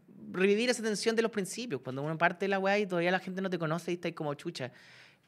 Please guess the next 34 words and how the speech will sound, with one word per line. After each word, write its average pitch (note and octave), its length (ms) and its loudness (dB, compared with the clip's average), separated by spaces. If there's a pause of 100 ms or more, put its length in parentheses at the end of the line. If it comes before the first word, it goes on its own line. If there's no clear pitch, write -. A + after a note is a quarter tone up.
¿qué, A#2 120 -6
qué D3+ 100 4
va D#3+ 40 10
a E3 40 10
decir D#3+ 180 4
este E3 180 -2
weón?". D#3 380 2 (380)
Volver E3+ 380 6
a G#3+ 40 10
un G#3 80 6
poco G3 200 4
a D#3 80 10
eso. - 240 -2 (420)
Y B2+ 120 0
eso C#3+ 160 0
me C#3+ 80 -2
encanta, G2+ 320 -2
porque B2 180 -6
hay C3 60 0
una C3 100 -2
sensación B2 460 -6
ahí F3+ 220 -2
que F#3 100 -6
es F3 40 -14
como C#3+ 220 -6
un C3 120 -4
vacío, A#2 480 -4 (500)
eh, G#2 440 -2
de, G#2 380 -2
"Oh, B2 200 -10 (200)
¿a A2 140 -6
dónde D3+ 220 -2
va? D3 100 0
¿A D3+ 280 -8